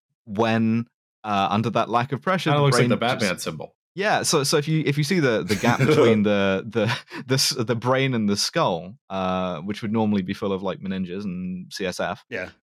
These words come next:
Speaker 3: I,
Speaker 1: That,
Speaker 3: I,
Speaker 1: that's
Speaker 3: ideally, you want your, you want your brain to be air gapped. That's kind of important for
Speaker 1: Yeah.
Speaker 3: you to
Speaker 1: Yeah.
Speaker 3: live.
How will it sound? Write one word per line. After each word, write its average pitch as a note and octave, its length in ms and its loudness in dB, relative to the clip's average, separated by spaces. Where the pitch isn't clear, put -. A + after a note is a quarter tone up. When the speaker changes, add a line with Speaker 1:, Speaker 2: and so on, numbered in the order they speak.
Speaker 3:
I, C#3+ 80 0
Speaker 1:
That, A2+ 80 -2
Speaker 3:
I, E3 120 4
Speaker 1:
that's D#3 100 0
Speaker 3:
ideally, E3 400 6
you D3 140 4
want D3+ 300 2
your, C3+ 320 6
you C3 120 2
want C#3+ 160 4
your B2+ 100 4
brain B2 240 2
to A#2 80 -4
be A#2 180 2
air G#2+ 180 2
gapped. G2 480 -2
That's A2 240 0
kind C3 300 2
of A2+ 80 2
important G#2+ 420 2
for - 120 -2
Speaker 1:
Yeah. G2+ 80 2
Speaker 3:
you G#2 60 4
to G#2+ 160 0
Speaker 1:
Yeah. F#2 60 2
Speaker 3:
live. F2 320 0